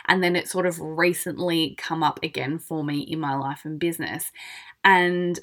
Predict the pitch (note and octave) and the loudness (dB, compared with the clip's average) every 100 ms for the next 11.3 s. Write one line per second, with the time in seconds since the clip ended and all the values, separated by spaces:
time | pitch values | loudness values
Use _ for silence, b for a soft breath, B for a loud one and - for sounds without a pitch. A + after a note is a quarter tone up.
0 | _ - F#3 F#3 E3 - F3+ F3+ F3+ - | _ -2 0 0 0 -2 -4 -4 -4 -6
1 | F#3 D#3 - - D3+ D3 - D#3+ C#3 C#3+ | -6 -4 -4 0 0 0 -2 -6 -4 -6
2 | D#3 - _ _ _ _ - - G#3 G3 | -6 -14 _ _ _ _ -20 -10 2 4
3 | D#3+ - B B B - G3+ G3 G#3 G#3 | 4 2 B B B 4 6 8 6 6
4 | F#3+ F3+ F3+ F3 E3+ D3+ D3+ - E3 D#3 | 4 4 2 0 0 -2 -4 0 2 2
5 | D3 D3+ - F3 - D3+ - D#3+ D#3 D3 | 2 -2 -4 -8 -8 -8 -6 -6 -6 -6
6 | D3+ D3 D#3+ D3+ - - D#3+ D#3 D3+ D3+ | -6 -8 -6 -6 -8 0 2 4 2 0
7 | - - - E3 D#3 F3+ A#3 A#3 A3 G3 | -4 -6 -4 -4 0 2 2 2 4 4
8 | F#3 F#3+ G3+ F#3 E3 E3 E3+ - F3 E3+ | 2 0 -2 -4 0 0 0 -2 -4 -2
9 | D#3 D#3+ - D#3+ D#3 E3 - G3 F#3+ G3+ | -2 -4 -4 -2 0 -2 -4 -2 4 4
10 | - G3+ A#3 F#4 - _ _ - F3 F3 | 4 4 4 2 -4 _ _ 0 4 4
11 | E3 D#3+ | 2 0